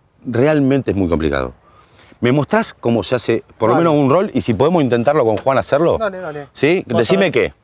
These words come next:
Speaker 1: Decime
Speaker 2: Va-,
Speaker 1: de qué.
Speaker 2: vamos a hacer un rol de clásico, salmón, palta y queso.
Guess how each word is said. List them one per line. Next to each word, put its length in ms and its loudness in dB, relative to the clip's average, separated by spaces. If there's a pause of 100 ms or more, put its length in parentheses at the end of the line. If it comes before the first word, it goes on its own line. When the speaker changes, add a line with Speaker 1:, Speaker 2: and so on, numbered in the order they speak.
(420)
Speaker 1:
Decime 280 0
Speaker 2:
Va-, 40 2
Speaker 1:
de 80 0
qué. 240 0
Speaker 2:
vamos 240 -6
a 40 -14
hacer 220 -8
un 180 -6
rol 320 -2
de 680 -2
clásico, 640 -4
salmón, 500 -4
palta 300 -4
y 220 -8
queso. 400 -10